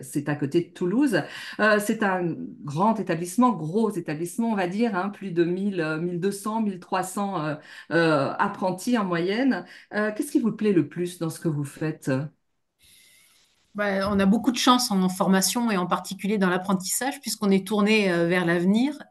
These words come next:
Speaker 2: Et en plus, euh, euh, peut-être encore plus que dans les, euh, les autres parcours de formation,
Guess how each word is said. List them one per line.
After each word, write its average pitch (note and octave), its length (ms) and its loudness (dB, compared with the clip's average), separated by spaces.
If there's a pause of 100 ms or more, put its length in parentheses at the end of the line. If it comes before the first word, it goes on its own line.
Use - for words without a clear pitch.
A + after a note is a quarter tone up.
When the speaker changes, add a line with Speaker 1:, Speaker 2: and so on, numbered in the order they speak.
(120)
Speaker 2:
Et E3 320 2
en E3 180 -2
plus, A#3+ 440 -4
euh, D#3 520 -2 (460)
euh, E3 120 -10
peut-être G#3+ 580 -4
encore G#3+ 400 2
plus C#4+ 260 0
que - 80 -6
dans G3+ 200 0
les, G3 280 4
euh, F3+ 240 2
les F#3+ 260 2
autres B3 280 -2
parcours G#3+ 400 -4
de G#3 80 -2
formation, F#3+ 480 -4